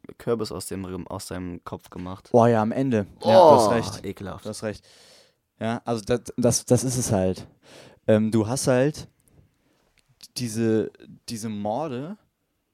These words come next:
Speaker 2: die im ersten und zweiten Film schon geil sind, ja, wo man
Speaker 1: Mhm.
Speaker 2: mit wenig Budget und mit der Technik aus den siebziger, achtziger Jahren halt das schon geil gemacht hat.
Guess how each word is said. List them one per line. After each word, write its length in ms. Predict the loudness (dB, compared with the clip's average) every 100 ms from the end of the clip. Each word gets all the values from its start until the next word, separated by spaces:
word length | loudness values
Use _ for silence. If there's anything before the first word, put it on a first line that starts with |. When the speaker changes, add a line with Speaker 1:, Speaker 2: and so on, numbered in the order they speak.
| _
Speaker 2:
die 300 | -14 -6 -6
im 140 | -4
ersten 400 | -4 -4 -4 -6
und 120 | -10 -2
zweiten 300 | -2 -2 -4
Film 200 | -4 -4
schon 220 | -8 -6
geil 240 | -4 -4
sind, 360 | -4 -10 -12 _
ja, 200 | -14 -14 -14 _ -10
wo 100 | -6
man 140 | -4
Speaker 1:
Mhm. 60 | -6
Speaker 2:
mit 180 | -8 -4
wenig 340 | -2 -2 -4
Budget 520 | -8 -8 -4 -2 -2
und 300 | -4 -8 -10
mit 220 | -10 -8 -4
der 100 | -6
Technik 500 | -4 -6 -6 -8 _ _ -12
aus 180 | -8
den 120 | -6 -6
siebziger, 420 | -6 -6 -4 -4
achtziger 300 | -6 -10 -6
Jahren 400 | -4 -4 -4 -8
halt 200 | -8 -6
das 120 | -6
schon 180 | -4 -2
geil 220 | 2 2
gemacht 380 | 2 -2 -6 -10
hat. 180 | -16